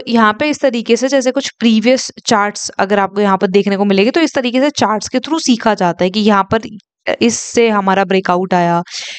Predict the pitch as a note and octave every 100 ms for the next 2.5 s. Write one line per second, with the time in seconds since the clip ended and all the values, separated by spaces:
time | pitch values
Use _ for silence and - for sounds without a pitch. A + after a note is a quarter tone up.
0 | - G#3 G3+ G3+ G#3+ A#3+ B3+ A3 G#3 A3
1 | A3 G#3 G3 F#3+ G3 G3+ F#3 G3 F#3 F#3
2 | F#3 F#3 F3+ G3+